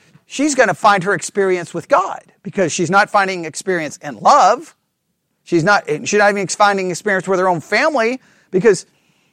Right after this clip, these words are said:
I mean, her kids are dying, right? In fact, yeah, um, she obviously doesn't have a good relationship with her kids 'cause she's about to give them up, and you'll, we'll see here in a minute. All right. So, uh, so during her marriage,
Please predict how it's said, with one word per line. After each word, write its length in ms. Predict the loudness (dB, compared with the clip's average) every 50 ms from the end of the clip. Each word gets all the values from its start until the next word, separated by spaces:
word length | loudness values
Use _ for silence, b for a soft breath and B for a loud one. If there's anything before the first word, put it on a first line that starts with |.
| _ -4
I 40 | 0
mean, 80 | 0 0
her 80 | 2
kids 320 | 2 2 4 4 4 4 2
are 80 | 0
dying, 460 | -2 -2 -6 -6 -8 -12 -16 _ _ _ _ _ _ _ _ _ _
right? 300 | -2 0 0 0 -2 -4 -10 _ _ _ _ _ -8
In 80 | -4 0
fact, 320 | 4 4 4 4 2 _ b b b b b b b _ _ _
yeah, 280 | 4 6 6 6 4 0 -6 _ _ _
um, 160 | -4 -4 -2
she 180 | 0 2 4 6
obviously 360 | 6 6 6 4 2 2 4
doesn't 220 | 4 4 2 2 2
have 100 | 0 2
a 60 | 2
good 160 | 2 2 2
relationship 420 | 2 2 2 2 0 -2 -4 -4
with 100 | -4 -6
her 40 | -4
kids 300 | 0 2 2 4 2 2
'cause 160 | -2 -6 -6
she's 160 | -6 -6 -2 0
about 180 | 0 0 0
to 60 | -2
give 200 | -2 -4 -4 -4 -6
them 180 | -8 -4 0
up, 260 | 0 0 0 -2 -8 -16
and 180 | -16 -16 -14 -8
you'll, 200 | -8 -6 -6 -6 -8
we'll 120 | -10 -10
see 140 | -8 -8 -8
here 140 | -8 -8 -10
in 80 | -10
a 20 | -12
minute. 240 | -14 -14 -16 -14 -8
All 80 | -4
right. 160 | -4 -4 -4 b b b b b
So, 160 | b -4 -2
uh, 220 | -2 -2 -4 -4
so 280 | -2 0 0 0 0 -2 -4 -2
during 380 | 4 6 6 6 6 4 2 4
her 200 | 4 4 4 4
marriage, 580 | 4 4 4 4 2 2 -2 -4 -8 -10 -14